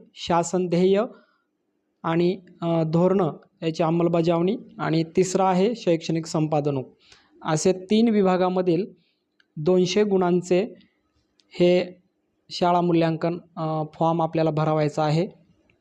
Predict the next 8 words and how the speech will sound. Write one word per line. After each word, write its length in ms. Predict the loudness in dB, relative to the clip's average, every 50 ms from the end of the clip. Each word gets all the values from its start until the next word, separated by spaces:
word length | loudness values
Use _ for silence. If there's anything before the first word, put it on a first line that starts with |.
| _ _ _ _ _ _ _ _ _ _ _ -16 -10 -6 -2
जो 140 | 0 0
की 160 | 0 0 -2 -2
सर्व 240 | 0 0 0 2
व्यवस्थापनाच्या, 880 | 2 2 2 2 0 0 -2 -4 -4 -4 -4 -4 -4 -4 -2 -2 -2 -4 -6 -10 _ _ _ _ _ _ _ _
सर्व 320 | -16 -6 -2 0 2 2 2
माध्यमाच्या 560 | 2 0 0 0 -2 -2 -2 -4 -4 -6 -6 -4
शाळांसाठी 540 | -2 -2 -2 -2 -2 -4 -4 -6 -4 -2 -2
आहे. 300 | 0 0 0 0 -2